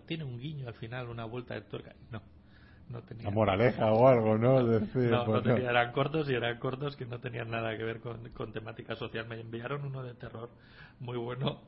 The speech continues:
Speaker 1: y aquello, o sea, eh, muestra de cine social, ciudad, alcohol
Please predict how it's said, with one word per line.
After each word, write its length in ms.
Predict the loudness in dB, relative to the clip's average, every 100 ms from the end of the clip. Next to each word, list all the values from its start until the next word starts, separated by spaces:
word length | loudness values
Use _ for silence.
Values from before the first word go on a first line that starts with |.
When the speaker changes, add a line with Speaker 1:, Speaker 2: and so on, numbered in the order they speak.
| -12
Speaker 1:
y 460 | -8 -6 -8 -10 -16 -20 -20 _ _ -20 _ _ _ _ -20 -20 -20 _ _
aquello, 480 | -12 -8 -8 -8 -12 -16 _ -20
o 40 | -10
sea, 360 | -6 -6 -10 -14
eh, 500 | -14 -14 -14 -18 -20 -20 -20 -20 -20 -16 -8
muestra 480 | -8 -6 -8 -6 -8
de 380 | -8 -8 -10 -14 -12
cine 400 | -12 -10 -10 -12
social, 640 | -14 -14 -12 -12 -14 -14 -14
ciudad, 260 | -10 -8
alcohol 400 | -8 -8 -8 -8